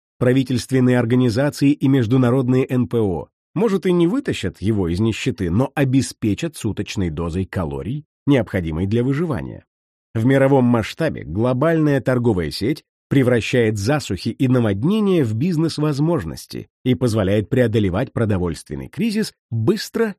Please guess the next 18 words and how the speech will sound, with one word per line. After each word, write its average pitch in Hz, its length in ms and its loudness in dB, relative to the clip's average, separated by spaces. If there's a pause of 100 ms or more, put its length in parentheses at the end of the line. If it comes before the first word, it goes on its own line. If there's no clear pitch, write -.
и 185 100 0
дешево. 92 500 -6 (640)
Даже 123 300 2
когда 117 420 0
войны, 98 640 0 (100)
землетрясения 165 920 2
и 156 140 -2
цунами 131 560 0
разоряют 123 720 0
целые 143 460 0
страны, 80 560 -4 (340)
общими 127 400 0
усилиями 104 560 0
обычно 160 460 -4
удается 147 480 -2
предотвратить 135 800 0
наступление 87 600 -2
голода. 67 460 -10